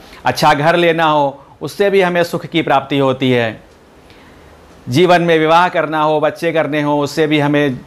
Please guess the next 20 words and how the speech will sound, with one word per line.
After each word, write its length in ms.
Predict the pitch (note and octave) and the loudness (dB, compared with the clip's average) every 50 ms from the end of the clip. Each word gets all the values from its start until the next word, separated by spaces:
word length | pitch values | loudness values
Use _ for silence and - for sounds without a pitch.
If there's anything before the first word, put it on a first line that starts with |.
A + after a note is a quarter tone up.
| - - - - - - | -20 -20 -20 -20 -20 -20
सुख 280 | - - - E3 F#3 | -6 -4 -2 -2 0
की 180 | E3+ - F#3+ E3+ | 0 0 0 2
प्राप्ति 360 | - D#3 C#3+ C3 - - C#3 | 4 4 2 2 2 -2 -2
होती 320 | C3+ C3+ B2+ B2+ C3 B2+ | -2 -2 -2 -2 -2 0
है। 240 | B2 A#2+ A#2 A2+ A2+ - - - - - - - - - | 0 0 -2 -4 -8 -12 -20 -20 -20 -20 -20 -20 -6 0
आपको 380 | C3+ C#3+ C#3+ C#3+ D#3+ D#3+ D3 B2 | 2 2 2 2 0 -2 0 2
ज्ञान 260 | D3 D3+ D#3+ F3 F#3+ | 2 2 2 2 2
अर्जित 340 | F3 D#3+ D3+ C#3 E3 C#3+ - | 0 0 0 -2 -6 -4 -4
करना 300 | E3 D3+ C#3+ C#3+ D3+ C#3+ | -4 -2 -2 0 0 0
हो, 200 | C#3+ D3 C#3+ C#3 | 2 2 0 0
उससे 260 | C3+ C#3 - E3 D#3 | -2 -2 -2 -2 0
भी 160 | D3 D3+ D#3 | 0 0 2
आपको 400 | D3 C#3+ C#3+ C#3+ - D3+ D3 C#3+ | 2 2 0 -2 -2 -2 0 2
एक 260 | D3 C#3+ C#3 C#3+ - | 2 0 0 -2 -2
परम 240 | - C3+ C#3 C#3 C3+ | -2 -2 0 0 0
शांति 460 | B2+ - C3 B2 B2+ B2+ - D#3 D#3+ | -2 -2 -2 -2 -2 -2 -2 -2 -2
की 140 | C#3 D#3 D3+ | 0 0 2
अनुभव 440 | C#3 C3+ C3+ C3 B2+ A#2 A#2+ B2 B2 | 2 2 2 0 0 0 0 0 0
होता 280 | A#2 A#2 G#2+ - A#2+ | -2 -2 -2 0 -2
है। 440 | A2+ A2 A2 A2 G#2 - - - - | 0 0 -2 -4 -6 -8 -14 -20 -20